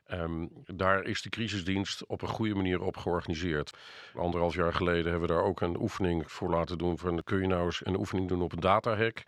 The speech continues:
Eh, dat we 's middags om vier uur erachter kwamen dat we niet meer beschikbaarheid hadden over ons datasysteem. Eh, dat de telefoon eruit lag, eh, dus hoe we dat dan vervolgens, nou, daar hebben we noodprocedures voor. Het leuke is wel eens dat je dan ziet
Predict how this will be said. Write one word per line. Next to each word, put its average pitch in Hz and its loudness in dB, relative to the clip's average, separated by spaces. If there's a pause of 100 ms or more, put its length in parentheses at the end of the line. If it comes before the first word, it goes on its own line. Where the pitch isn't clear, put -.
Eh, 87 -4
dat 82 -2
we 90 -2
's - -4
middags 90 0
om 92 2
vier 95 0
uur 90 2
erachter 104 2
kwamen 85 2
dat 92 0
we 92 2
niet 104 4
meer 101 2
beschikbaarheid 92 0
hadden 90 0
over 82 0
ons 82 -2
datasysteem. 101 0 (500)
Eh, 87 -2
dat 82 0
de 92 -6
telefoon 107 2
eruit 95 4
lag, 90 2
eh, 90 -4
dus 78 -4
hoe 90 -2
we 85 -2
dat 95 2
dan 110 0
vervolgens, 95 -4
nou, 80 0
daar 80 -2
hebben 78 -4
we 87 2
noodprocedures 101 -2
voor. 107 -6 (640)
Het - -12
leuke 101 4
is 92 -2
wel 98 4
eens 95 2
dat 92 0
je 101 -4
dan 90 2
ziet 98 0